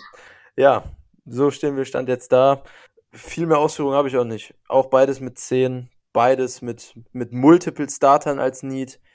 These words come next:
Ja, kann man natürlich im Draft nicht decken, ist allen bewusst. Wir haben nur limitierte Anzahl an Day One und Day Two Picks und,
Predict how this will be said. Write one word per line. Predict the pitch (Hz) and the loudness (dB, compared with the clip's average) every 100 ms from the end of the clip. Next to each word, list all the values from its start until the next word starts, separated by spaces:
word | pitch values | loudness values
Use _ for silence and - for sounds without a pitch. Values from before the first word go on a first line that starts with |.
| _ _ _ | _ _ _
Ja, | 117 123 - - | -2 0 -2 -6
kann | 139 | -4
man | 135 | -2
natürlich | 131 127 | -4 -6
im | 123 120 | -10 0
Draft | 131 127 - | 0 0 -4
nicht | 120 | -2
decken, | 131 131 160 160 | 0 0 -2 -6
ist | 120 | -2
allen | 117 123 123 | 2 2 2
bewusst. | 113 135 - | 2 2 2
Wir | 120 | 4
haben | 113 123 | 4 2
nur | 135 135 135 135 - - _ _ _ | 0 0 0 -2 -12 -20 _ _ _
limitierte | 135 139 143 139 151 147 151 | -2 0 0 -2 -2 -2 -2
Anzahl | 135 151 151 131 | -4 -2 0 0
an | 127 127 123 - - _ | -2 -6 -12 -14 -18 _
Day | - 131 127 | -4 0 0
One | 127 139 | 0 0
und | 127 127 | -4 -6
Day | 123 | -8
Two | - 143 | -8 -10
Picks | 151 143 - | -6 -6 -8
und, | 120 | -12